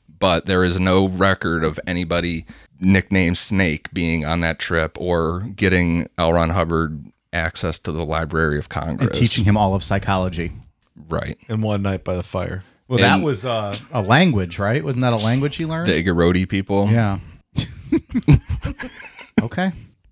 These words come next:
Speaker 1: The Boy Scouts don't keep records for their achievements, so there's no way to really know if he was the youngest Eagle Scout or not. But
Speaker 2: I don't,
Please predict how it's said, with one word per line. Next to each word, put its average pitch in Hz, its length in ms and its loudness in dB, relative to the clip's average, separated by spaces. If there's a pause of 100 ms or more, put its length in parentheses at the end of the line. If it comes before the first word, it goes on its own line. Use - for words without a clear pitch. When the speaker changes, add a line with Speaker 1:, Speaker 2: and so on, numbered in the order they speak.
Speaker 1:
The 110 200 2
Boy 107 220 6
Scouts 117 480 2 (260)
don't 120 280 4
keep 104 260 -2
records 92 720 2 (180)
for 90 440 0 (160)
their 95 160 4
achievements, 90 720 4
so 98 160 4
there's 95 240 4
no 107 180 8
way 101 280 6
to 101 240 0
really 95 300 4
know 90 360 4
if 92 240 0
he 104 120 2
was 87 320 2
the 101 100 0
youngest 98 560 2
Eagle 110 260 2
Scout 113 360 2
or 113 80 4
not. 120 360 4
But 104 100 6
Speaker 2:
I 101 60 8
don't, 165 120 4